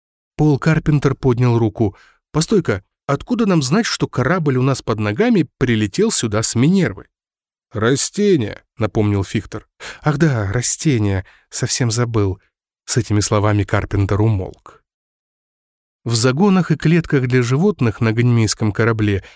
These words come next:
имелись запасы растительного корма и подстилки, прекрасно сохранившиеся под слоем льда,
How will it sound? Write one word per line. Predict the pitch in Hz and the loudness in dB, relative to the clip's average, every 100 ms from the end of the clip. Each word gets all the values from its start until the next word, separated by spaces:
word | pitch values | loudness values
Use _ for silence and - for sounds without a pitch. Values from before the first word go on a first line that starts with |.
| _ _ | _ _
имелись | 131 139 196 170 131 | 2 4 4 4 2
запасы | 131 - 190 - 143 | -2 0 -2 0 0
растительного | 139 - 165 135 131 123 | 0 -2 -2 0 -2 -2
корма | - 196 170 156 139 | -2 2 4 2 0
и | - | -6
подстилки, | 147 165 - - 165 107 - - - - | -4 -2 -2 -2 -2 -2 -4 -12 -14 -4
прекрасно | 113 - 120 - | -4 0 -2 -2
сохранившиеся | 107 - - 110 117 117 117 98 104 | -4 -4 -2 0 0 0 -2 -4 -4
под | 110 | -4
слоем | - 120 110 104 | -2 0 2 2
льда, | 113 120 98 | 2 0 -2